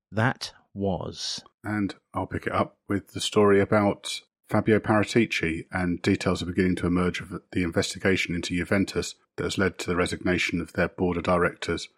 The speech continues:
Speaker 2: and possible implications for our own Fabio. WhatsApp messages from club captain Giorgio Chiellini, uh, to the rest of the squad have been released this week, and they appear to implicate Paratici,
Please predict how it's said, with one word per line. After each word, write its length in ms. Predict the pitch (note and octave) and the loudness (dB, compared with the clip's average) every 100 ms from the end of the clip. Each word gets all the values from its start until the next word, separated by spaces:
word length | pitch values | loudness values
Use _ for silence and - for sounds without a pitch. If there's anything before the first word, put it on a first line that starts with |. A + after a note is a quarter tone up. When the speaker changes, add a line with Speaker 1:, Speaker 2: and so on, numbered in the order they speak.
| _ - | _ -10
Speaker 2:
and 140 | F#2+ | -6
possible 380 | - A2 - F#2 | 0 0 0 -4
implications 640 | D#2+ - - E2+ - D#2 - | -4 -6 -2 -2 -2 -8 -8
for 140 | - | -2
our 120 | E2+ E2+ | 0 0
own 120 | E2 | -2
Fabio. 460 | - F2 D#2+ D2+ - _ - | -2 -2 0 -2 -4 _ 2
WhatsApp 280 | A#2 - G2+ | 2 4 2
messages 440 | G#2+ - F2+ F#2+ | 0 -2 -2 -2
from 220 | - F2+ F2 | -2 -6 -2
club 300 | - F#2+ - | 0 0 0
captain 520 | G2 - - F2 E2 | -4 -2 -4 -4 -2
Giorgio 520 | - F#2+ - F#2 F2 | 0 0 0 0 0
Chiellini, 580 | - F#2 F#2 F2+ E2 E2 _ _ | 0 -2 0 0 -2 -6 _ _
uh, 180 | F2 E2+ | -4 -4
to 160 | E2 F2+ | -2 0
the 80 | F2+ | 0
rest 180 | F#2+ | 0
of 60 | - | -2
the 80 | F2+ | -6
squad 300 | - F2 E2 | -4 -2 -4
have 60 | |
been 160 | F2 E2+ | -4 -6
released 400 | E2+ F2 E2 - | -2 -2 -2 -6
this 220 | E2 - | -8 -6
week, 260 | E2+ D2+ - | -4 -4 -6
and 100 | E2+ | -6
they 80 | E2 | -6
appear 360 | - - A2+ | -8 -2 0
to 160 | - F#2 | 0 -4
implicate 480 | E2+ - - E2+ - | -6 -8 -6 -6 -4
Paratici, 720 | F#2+ F2 - F2+ - - | -2 -2 -2 -4 -4 -6